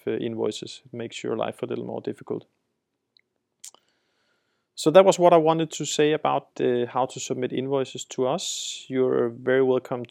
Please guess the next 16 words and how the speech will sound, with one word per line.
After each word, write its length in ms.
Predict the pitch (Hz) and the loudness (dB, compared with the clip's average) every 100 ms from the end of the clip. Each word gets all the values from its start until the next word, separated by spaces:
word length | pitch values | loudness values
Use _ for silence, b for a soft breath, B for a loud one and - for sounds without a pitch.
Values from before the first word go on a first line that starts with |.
| - | -8
to 160 | 123 120 | -4 -2
write 280 | 120 120 - | 0 -2 -4
me 60 | |
any 120 | 113 107 | -12 -12
questions 720 | - 139 - - 190 - - | -4 -4 -4 -6 -8 -6 -8
if 140 | - | -8
you 60 | 123 | -4
have 200 | 131 127 | -2 -2
any 260 | 147 208 | -2 -4
on 260 | - 120 113 | -6 -8 -2
jonas 520 | 117 123 147 170 - - | -2 0 -2 -4 -6 -6
at 300 | 127 127 - _ _ _ _ _ - | -4 -4 -10 _ _ _ _ _ 0
dania 460 | 123 131 123 120 | 0 0 -6 -6
accounting 580 | 120 - 123 120 123 120 - | -10 -8 -10 -10 -14 -14 -10
dot 180 | 110 - | -10 -6
com, 320 | 131 175 | -6 -6